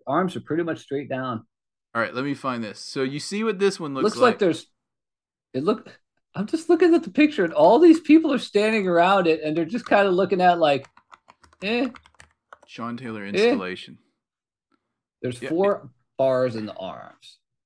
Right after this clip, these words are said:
Speaker 2: How many bars were in the arms on that one?
Speaker 1: It might be more. It might be too s-,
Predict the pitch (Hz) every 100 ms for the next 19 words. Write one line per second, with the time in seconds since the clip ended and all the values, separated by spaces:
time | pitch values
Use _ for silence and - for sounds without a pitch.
0 | _ _ _ _ - 131 151 147 135 131
1 | 127 127 120 117 110 117 110 104 110 139
2 | 90 82 _ _ _ _ _ _ _ _
3 | _ _ _ _ _ _ _ - 110 113
4 | 95 85 85 80 76 101 98 92 - 87